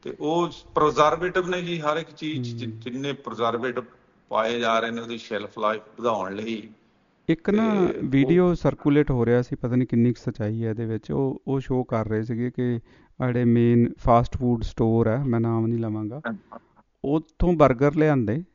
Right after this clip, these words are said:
Speaker 2: ਤੇ
Speaker 1: ਹਾਂਜੀ।
Speaker 2: 버ਗਰ ਨੂੰ ਬਾਹਰ ਸ਼ੈਲਫ ਤੇ ਰੱਖਦਾ ਰੂਮ ਟੈਂਪਰੇਚਰ ਤੇ।
Speaker 1: ਹਾਂਜੀ।
Speaker 2: ਤੇ ਉਹ up to ਮੇਰੇ ਖਿਆਲ ਅਠਾਰਾਂ ਵੀਹ ਦਿਨ ਬਾਅਦ ਵੀ ਮਤਲਬ ਉਹਦੇ ਵਿੱਚ ਜਿਹੜੇ, ਅਮ, ਮੀਟ ਸੀਗਾ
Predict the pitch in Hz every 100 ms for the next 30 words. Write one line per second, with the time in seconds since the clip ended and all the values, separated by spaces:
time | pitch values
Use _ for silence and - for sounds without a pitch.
0 | _ _ _ _ _ _ _ _ _ 117
1 | 117 107 104 139 139 151 165 165 143 160
2 | - 131 131 - 151 131 117 120 147 135
3 | 113 117 107 104 104 - 107 107 98 -
4 | _ _ _ _ _ _ - 117 165 165
5 | 170 175 180 180 180 - _ - 147 -
6 | 180 170 175 - 143 135 160 156 147 175
7 | 170 170 156 139 156 165 143 147 180 -
8 | _ _ _ _ _ - 131 143 165 185
9 | - - 151 180 175 165 160 165 160 156
10 | 147 135 127 - - - 131 123 113 -
11 | - - - - - 127 131 147 - 143
12 | 147 147 143